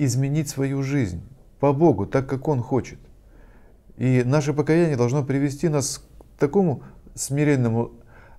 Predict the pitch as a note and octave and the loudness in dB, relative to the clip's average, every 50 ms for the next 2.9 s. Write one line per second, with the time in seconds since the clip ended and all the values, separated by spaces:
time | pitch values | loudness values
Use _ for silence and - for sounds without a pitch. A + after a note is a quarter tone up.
0 | - - G#2+ G#2+ A2+ A2 - C3 C3 C3 - C#3+ C#3 C3+ B2 A#2 A#2+ A2+ - B2 | -12 -6 -2 0 0 0 0 -2 -4 -2 0 2 2 4 2 2 0 -2 -2 -2
1 | C3 B2+ B2+ C3 G#2+ A2 G#2+ - B2 B2+ B2+ D3 D3 D#3+ D#3 - F#3 F#3+ - - | 0 0 2 2 2 0 0 -2 -2 -2 0 0 0 0 2 4 4 2 2 0
2 | A#2+ G#2 B2+ C3+ C3+ - D#3+ D#3+ F3 F#3+ F#3 D#3 B2 A#2 A2+ A2 G#2 | -2 -4 -4 -4 -2 0 0 2 2 2 2 2 0 0 -2 -2 -4